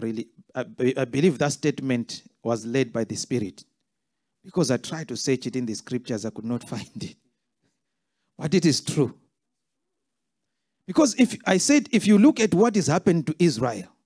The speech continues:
Israel is for a sign. What is happening to Israel is also what is in the sp-, in the spirit is also happening to the church.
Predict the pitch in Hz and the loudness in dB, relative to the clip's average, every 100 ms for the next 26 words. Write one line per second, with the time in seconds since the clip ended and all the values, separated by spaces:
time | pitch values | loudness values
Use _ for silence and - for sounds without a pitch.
0 | _ _ _ _ _ _ _ _ _ _ | _ _ _ _ _ _ _ _ _ _
1 | _ _ _ _ _ - 285 233 220 208 | _ _ _ _ _ 2 4 6 6 6
2 | 196 151 - 143 131 - 156 104 101 _ | 4 0 2 0 0 0 -2 -4 -10 _
3 | _ _ _ _ _ _ _ _ _ _ | _ _ _ _ _ _ _ _ _ _
4 | _ _ _ _ _ _ _ 165 294 277 | _ _ _ _ _ _ _ 0 2 2
5 | 160 220 247 254 214 214 240 196 165 190 | 2 2 4 4 4 4 4 6 4 4
6 | 190 196 165 - 190 180 180 170 160 143 | 2 0 -4 -2 0 2 4 4 2 0
7 | - _ - 220 180 - - - - _ | -4 _ 2 4 4 2 -2 -8 -20 _
8 | - 226 233 190 - - 226 180 131 - | -2 2 4 4 2 4 4 4 0 -10
9 | - _ _ _ _ _ _ _ _ _ | -18 _ _ _ _ _ _ _ _ _
10 | - 135 180 170 156 135 151 156 139 123 | -10 -2 2 2 4 2 2 0 0 -2
11 | 117 - 135 104 - | -4 -4 -6 -8 -20